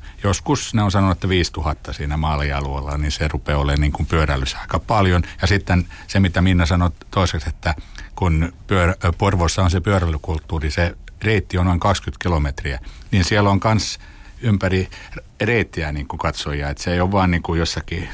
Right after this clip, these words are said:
muualla, niin siellä voi olla, että maalialueella on muutama, mutta se on se ero ja se on varmaan se, joka tekee siitä niin kuin, että kaikki suomalaiset haluaa tulla sinne kilpailemaan.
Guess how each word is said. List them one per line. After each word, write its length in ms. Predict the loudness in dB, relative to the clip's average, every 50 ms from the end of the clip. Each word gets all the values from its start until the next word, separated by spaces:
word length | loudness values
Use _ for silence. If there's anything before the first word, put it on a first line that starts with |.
| -14 -18 -10 -4 -2
muualla, 520 | 0 0 0 0 -2 -4 -4 -2 -4 -4
niin 160 | -4 -4 -6
siellä 280 | -4 -4 -4 -4 -2 -2
voi 140 | -2 0 0
olla, 180 | 0 0 0
että 200 | -2 -2 -2 0
maalialueella 720 | 2 2 2 2 2 0 -2 -4 -4 -6 -6 -6 -6 -4 -2
on 80 | -2 0
muutama, 440 | 0 -2 -2 -4 -6 -6 -6 -6
mutta 360 | -8 -8 -10 -10 -8 -8 -8 -8 -10 -14 -20 -20 -18 -18 -16 -16 -16 -16 -16 -16 -16 -16 -16 -18 -18 -18 -20 -20 -16 -10 -4
se 160 | 0 2 4
on 100 | 4 4
se 220 | 4 4 4 4
ero 160 | 4 4 2 2
ja 160 | 2 2 0
se 120 | 0 0
on 120 | 0 0 2
varmaan 340 | 2 2 2 2 2 2
se, 120 | 2 2 0
joka 220 | 0 0 -2 -4
tekee 400 | -4 -4 -4 -2 -2 -2 -2 -2
siitä 280 | -2 -4 -4 -4 -2 -2
niin 200 | -2 -2 -4 -4
kuin, 160 | -4 -4 -4
että 280 | -4 -6 -6 -6 -8 -10 -10 -12 -20 -20 -20 _ _ -20 -20 _ _ _ -20 -20 -20 -20 -20 -20 _ _ -6
kaikki 360 | -2 -2 -2 -2 -4 -6 -6
suomalaiset 580 | -2 -2 0 0 0 -2 -4 -6 -8 -10 -12 -10
haluaa 200 | -10 -10 -10 -10
tulla 200 | -10 -12 -10 -10
sinne 220 | -8 -8 -8 -8 -6
kilpailemaan. 680 | -6 -6 -6 -6 -8 -10 -12 -12 -12 -14 -16 -18